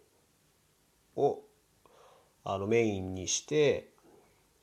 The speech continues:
あとは、まあ、人気どころを含めてですね、新馬勝ちからの直行組でも、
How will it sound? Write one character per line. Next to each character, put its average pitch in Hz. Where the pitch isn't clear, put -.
あ -
と 139
は、 127
ま 117
あ、 -
人 123
気 123
ど 123
こ 127
ろ 123
を -
含 -
め 117
て 98
で 95
す -
ね、 101
新 135
馬 135
勝 131
ち -
か 127
ら 127
の 113
直 95
行 120
組 120
で 117
も、 90